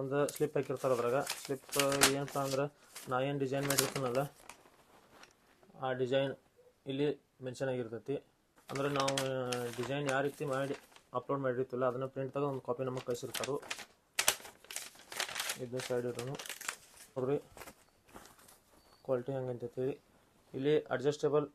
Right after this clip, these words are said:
ಸ್ಟ್ರಿಪ್ ಬರ್ತೈತಿ, ಇಲ್ಲಿ ನೋಡ್ಬೋದು ಅಡ್ಜಸ್ಟಬಲ್ ಸ್ಟ್ರಿಪ್ ಇರ್ತೈತಿ. ನಿಮಗೆ ನಿಮ್ಮ ತಲೆ ಸೈಜ್ ಎಷ್ಟೈತೋ ಆ ಸೈಜ್ ನೀವು ಸೆಟ್ ಮಾಡ್ಕೋಬೇಕು. ಮತ್ತು ಡಿಸೈನ್ ನೋಡ್ರಿ, ಇಲ್ಲಿ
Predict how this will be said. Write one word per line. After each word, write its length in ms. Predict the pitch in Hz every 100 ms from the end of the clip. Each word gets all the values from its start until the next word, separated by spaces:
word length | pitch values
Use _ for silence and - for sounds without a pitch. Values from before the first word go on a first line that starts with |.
| -
ಸ್ಟ್ರಿಪ್ 260 | - 147 135
ಬರ್ತೈತಿ, 280 | 123 117 117
ಇಲ್ಲಿ 140 | 135 151 - _ - - - - -
ನೋಡ್ಬೋದು 400 | 131 123 123 120
ಅಡ್ಜಸ್ಟಬಲ್ 560 | - 120 120 131 131 131
ಸ್ಟ್ರಿಪ್ 240 | - 135 123
ಇರ್ತೈತಿ. 320 | 117 110 143 - - - - _ - - -
ನಿಮಗೆ 320 | 123 127 120 120 123 123
ನಿಮ್ಮ 120 | 123 123
ತಲೆ 160 | 127 135
ಸೈಜ್ 200 | 139 131 131
ಎಷ್ಟೈತೋ 380 | - 131 151 143
ಆ 40 | 123 120
ಸೈಜ್ 280 | 120 139 135 139 139
ನೀವು 140 | 131 131
ಸೆಟ್ 140 | 135
ಮಾಡ್ಕೋಬೇಕು. 540 | 127 - 113 - 147 - - - - - - - - - - 131
ಮತ್ತು 160 | 127
ಡಿಸೈನ್ 360 | 127 120 135 143
ನೋಡ್ರಿ, 220 | 127 120 147 - _ _ _ - - _ _ _ _ _ _ _ _ _ _ _ - - _ - - 131
ಇಲ್ಲಿ 200 | 135